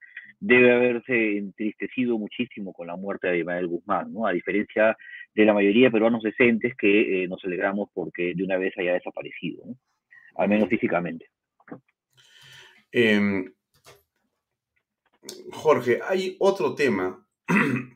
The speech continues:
Speaker 2: Bueno, el, a ver, pero el tema de Guzmán, eh, da para hablar, pues, este, varias horas, pero no vamos a quedarnos en Guzmán.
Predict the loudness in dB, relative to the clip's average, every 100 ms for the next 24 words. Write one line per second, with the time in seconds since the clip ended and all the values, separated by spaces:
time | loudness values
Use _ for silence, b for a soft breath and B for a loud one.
0 | _ 6 6 6 0 2 4 4 2 -2
1 | 0 2 4 2 2 2 2 -2 -8 -2
2 | 2 4 4 0 0 0 0 0 -2 -6
3 | -10 -8 -2 0 0 -2 -4 -6 -4 -2
4 | 0 0 -2 -6 -6 -6 -6 -8 -8 -6
5 | -6 -8